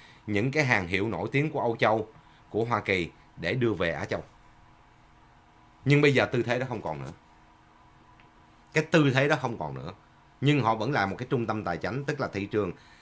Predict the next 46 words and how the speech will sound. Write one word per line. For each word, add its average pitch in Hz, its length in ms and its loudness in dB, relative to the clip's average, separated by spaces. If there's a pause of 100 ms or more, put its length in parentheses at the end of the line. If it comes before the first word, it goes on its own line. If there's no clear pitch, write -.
(100)
những 120 280 2
công 135 180 2
ty 120 140 2
nào 98 200 0
mà 90 120 -4
lên 120 320 2
được 90 180 -4
tới 123 140 -2
cái 139 160 -4
sân 117 340 -2
của 95 120 -8
thị 95 120 -4
trường 85 200 -4
chứng 123 180 -4
khoán 127 240 -4
Hang 107 180 -4
Seng 98 200 -2 (440)
là 95 140 0
những 95 220 -4
công 117 160 -4
ty 104 120 0
có 110 160 -2
thực 92 220 -8
chất, 123 180 -2 (320)
là 98 100 0
những 101 180 0
công 120 160 -2
ty 107 180 0
mà 90 220 -2
được, 87 320 -6
à, 78 220 -6
verify 139 580 6 (420)
và 90 80 -2
người 92 160 -2
ta 107 100 -2
có 117 120 -8
thể 110 100 -4
tin 101 200 -4
tưởng 92 140 -6
được. 78 180 -6 (300)
Bây 127 140 0
giờ 110 180 4
tôi 120 80 -2
lấy 131 100 4
ví 160 140 2
dụ, 98 200 0